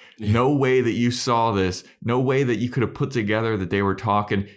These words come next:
Speaker 2: You didn't even know he disappeared until, like, two <laughs> seconds ago. How the fuck do you, what?"
Speaker 1: And also, did you not say, "Who was that guy?" Did you guys not
Speaker 2: Yeah.
Speaker 1: introduce yourselves to be like, "How, who do you know?"
Speaker 2: Yeah, who, what side do we seat you on, you know?
Speaker 1: Yeah.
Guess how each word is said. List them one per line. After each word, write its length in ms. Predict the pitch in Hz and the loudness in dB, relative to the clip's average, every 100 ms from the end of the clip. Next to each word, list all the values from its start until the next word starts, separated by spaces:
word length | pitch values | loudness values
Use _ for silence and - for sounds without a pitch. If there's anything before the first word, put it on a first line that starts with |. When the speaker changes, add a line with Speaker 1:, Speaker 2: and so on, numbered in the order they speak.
| - | -6
Speaker 2:
You 160 | 185 | -4
didn't 220 | 247 226 190 | -2 0 0
even 220 | 196 190 | 0 0
know 160 | 202 | 0
he 120 | 208 208 | 0 0
disappeared 640 | 339 330 - 370 453 311 | 0 -2 -2 0 2 2
until, 640 | 180 135 135 127 123 - - - 90 | 0 0 0 0 0 -6 -12 -8 -2
like, 200 | 135 135 | -2 0
two 120 | 147 | -2
<laughs> 120 | 143 | -2
seconds 300 | 180 - 247 | -4 -2 -2
ago. 400 | 107 104 147 - - _ - _ - | 0 2 0 -4 -12 _ -20 _ -6
How 120 | - | -2
the 120 | 440 427 | -2 0
fuck 200 | 427 427 | -4 -2
do 60 | |
you, 180 | 415 403 - | -2 -2 -2
what?" 300 | 339 480 - - - - - | -2 -2 -6 -16 -12 -8 -2
Speaker 1:
And 160 | 143 | 0
also, 540 | 127 160 165 185 151 - - - _ - 98 | 0 -2 -2 0 0 -2 -10 -20 _ -14 -8
did 180 | 104 | -6
you 80 | 117 | -4
not 260 | 120 117 101 | -6 -6 -6
say, 220 | 110 104 | -4 -2
"Who 280 | 80 101 98 | -2 -4 -4
was 180 | 90 95 | -4 -4
that 240 | 123 123 | -6 -6
guy?" 440 | 131 156 151 175 _ - _ - | -6 -6 -6 -10 _ -20 _ -12
Did 100 | 90 | -6
you 80 | 95 | -4
guys 180 | 98 | -2
not 140 | 160 320 | 0 0
Speaker 2:
Yeah. 140 | 392 | -2
Speaker 1:
introduce 420 | 151 101 85 95 131 | -2 -4 -4 -6 -8
yourselves 460 | 127 139 143 143 | -8 -8 -8 -10
to 100 | 87 | -10
be 120 | 80 | -8
like, 140 | 80 76 | -8 -10
"How, 200 | 92 - | -12 -8
who 120 | 95 | -8
do 80 | 92 | -6
you 120 | 87 87 | -6 -6
know?" 260 | 85 117 _ _ _ _ _ - - _ _ _ _ | -6 -8 _ _ _ _ _ -20 -20 _ _ _ _
Speaker 2:
Yeah, 180 | 120 165 | -4 -2
who, 200 | 98 120 | 0 -2
what 260 | 113 131 131 | -2 -4 -2
side 320 | 127 127 131 | -4 -2 0
do 100 | 117 | 0
we 100 | 110 | -2
seat 280 | 107 120 117 | -4 -4 -2
you 140 | 139 | -2
on, 320 | 131 131 143 135 | 0 -2 -4 -4
you 140 | 104 | -2
know? 160 | 104 107 | 0 0
Speaker 1:
Yeah. 240 | 78 58 | -4 -6